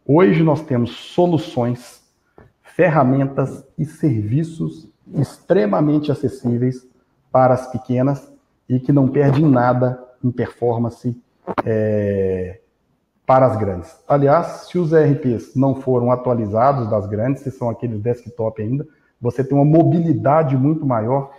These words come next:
e uma facilidade muito maior com esses E R Ps.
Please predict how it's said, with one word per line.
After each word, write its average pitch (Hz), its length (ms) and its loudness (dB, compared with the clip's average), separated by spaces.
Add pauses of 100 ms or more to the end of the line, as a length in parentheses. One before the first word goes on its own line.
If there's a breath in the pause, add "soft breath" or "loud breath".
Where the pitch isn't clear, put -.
(160 loud breath)
e 135 60 -4
uma 135 140 2
facilidade 117 880 -2
muito 123 300 -6
maior 113 480 -4 (440)
com 120 140 0
esses 113 360 -2
E 113 40 2
R 110 160 0
Ps. - 380 -20